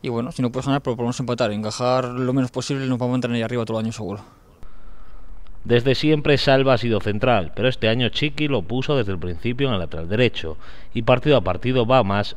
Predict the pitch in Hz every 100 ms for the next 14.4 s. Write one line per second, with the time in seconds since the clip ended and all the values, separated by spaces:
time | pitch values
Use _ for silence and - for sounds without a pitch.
0 | - 87 95 123 123 120 110 87 71 -
1 | - 208 190 - 196 190 160 170 165 160
2 | 160 180 156 160 151 147 139 131 127 123
3 | 113 104 101 107 - 123 147 175 147 110
4 | 104 95 - 64 107 107 104 - - -
5 | - - 113 131 127 131 131 135 127 123
6 | 123 - 139 135 131 131 127 123 120 120
7 | 120 127 139 147 139 131 123 131 147 160
8 | 175 180 185 175 143 131 131 139 147 143
9 | 147 139 143 139 131 127 123 120 - -
10 | - - - 131 - 135 139 131 135 147
11 | 160 113 120 104 110 117 117 123 117 131
12 | 123 - 120 131 127 120 120 127 117 131
13 | 131 113 101 - - 110 - 107 110 117
14 | 113 104 101 104